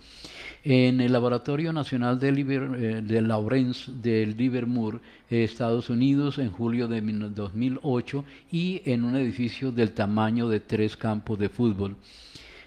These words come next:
Los investigadores de esta institución en-, encendieron ciento noventa y dos rayos láser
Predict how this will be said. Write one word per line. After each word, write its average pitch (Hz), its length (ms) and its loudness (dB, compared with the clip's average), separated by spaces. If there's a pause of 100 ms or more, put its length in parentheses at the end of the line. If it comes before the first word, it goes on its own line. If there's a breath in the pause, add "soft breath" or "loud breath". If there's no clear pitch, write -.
Los 123 380 0
investigadores 160 800 -2
de 135 140 2
esta 147 260 -4
institución 127 1040 -2
en-, 127 440 0
encendieron 120 920 0
ciento 135 460 0
noventa 113 420 2
y 107 40 0
dos 110 180 2
rayos 120 440 0
láser 117 500 0